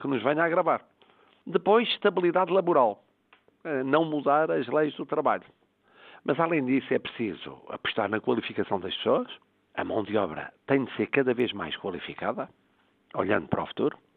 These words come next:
É preciso olhar para o sistema de justiça. Nós não podemos ter uma justiça que é tão lenta, tão lenta, tão lenta, que as pessoas pensam duas vezes se houver um problema com o meu fornecedor ou com o meu cliente, nunca mais é resolvido.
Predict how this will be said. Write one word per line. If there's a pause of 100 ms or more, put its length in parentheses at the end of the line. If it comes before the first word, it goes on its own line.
(960)
É
preciso
olhar
para
o
sistema
de
justiça. (320)
Nós
não
podemos
ter
uma
justiça
que
é
tão
lenta,
tão
lenta,
tão
lenta, (340)
que
as
pessoas
pensam
duas
vezes (320)
se
houver
um
problema (460)
com
o
meu
fornecedor (320)
ou
com
o
meu
cliente, (220)
nunca
mais
é
resolvido.